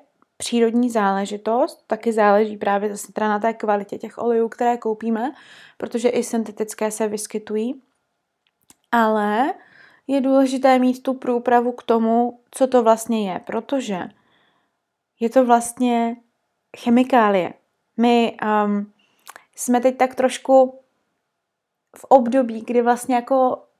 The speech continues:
slovo chemikálie vnímáme špatně, vnímáme ho negativně, nicméně,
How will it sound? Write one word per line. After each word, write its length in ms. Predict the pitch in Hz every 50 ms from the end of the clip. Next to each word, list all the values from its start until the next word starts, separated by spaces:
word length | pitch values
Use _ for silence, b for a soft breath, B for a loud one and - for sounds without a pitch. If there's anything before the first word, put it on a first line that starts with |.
| - -
slovo 280 | - - 262 262 262 254
chemikálie 840 | 262 - - 247 233 233 233 233 269 269 269 269 269 277 277 277 277
vnímáme 580 | 254 254 254 247 240 247 240 240 240 233 240
špatně, 500 | 240 - - - 202 202 202 - - 170
vnímáme 500 | 180 180 202 202 208 214 220 226 233 240
ho 200 | 233 233 240 233 233 B B B B B B
negativně, 960 | 226 233 226 220 208 208 202 202 - 214 214 208 214 220 220 220 233 247 311 339 b b b b b b b b b -
nicméně, 880 | 240 247 247 - - 254 254 247 247 247 247 247 247 247 247 254 -